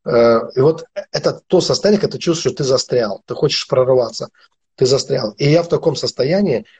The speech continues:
уже в христианской жизни прожил двадцать лет, в состоянии, когда я чаще себя чувствовал, что я застрял,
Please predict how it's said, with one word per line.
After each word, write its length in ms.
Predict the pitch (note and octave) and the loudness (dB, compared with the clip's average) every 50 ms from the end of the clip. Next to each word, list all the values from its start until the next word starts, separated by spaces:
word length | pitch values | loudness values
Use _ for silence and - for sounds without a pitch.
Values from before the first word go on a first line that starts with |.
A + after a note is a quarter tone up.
| _ _ | _ _
уже 200 | - C#3 C#3+ D#3+ | -2 0 2 2
в 60 | D3+ | 2
христианской 640 | - D3+ D#3 - - F3+ E3+ C#3 B2 A2 - - A#2 | 2 0 -2 0 2 2 2 2 2 -2 -4 -6 -6
жизни 420 | G#2+ A2+ E3 G#3 G3+ G3 D#3 A#2+ - _ _ _ _ _ _ _ | -2 -2 -2 0 0 0 -2 -4 -4 _ _ _ _ _ _ _
прожил 400 | - B2+ B2+ A#2 A2 F3 F#3 E3 | 0 0 0 2 2 2 2 2
двадцать 500 | - G#2+ B2+ C#3 D3+ D3+ D3 - C3 - - | 0 -2 0 0 0 0 -2 -6 -10 -12 -6
лет, 280 | B2 B2+ B2+ G#2+ G#2 - _ | -4 -2 -2 -2 -4 -8 _
в 60 | - - | -12 -10
состоянии, 460 | A2+ - - A#2 C3 E3+ F#3 E3+ C3 | -8 -6 -2 0 2 2 2 2 0
когда 240 | - C3 B2 C3+ B2+ | -2 0 2 2 4
я 140 | B2+ A#2 | 4 2
чаще 460 | - - - - D#3+ D3 C3 - - - | 0 -2 0 2 2 2 2 -2 -6 -10
себя 260 | - - G#2+ A2+ A2 | -12 -10 -6 -6 -6
чувствовал, 420 | A2 - G3 A3+ A3 - C#3+ A#2 - | -4 -2 -4 -4 -2 -4 -4 -4 -4
что 160 | - - B2+ | -2 0 0
я 80 | A#2 | 2
застрял, 580 | G#2+ G#2 A#2+ A#2 - - D#3 E3+ F#3+ G3 G3 - | 2 0 -2 -4 -4 -2 0 2 2 0 0 -4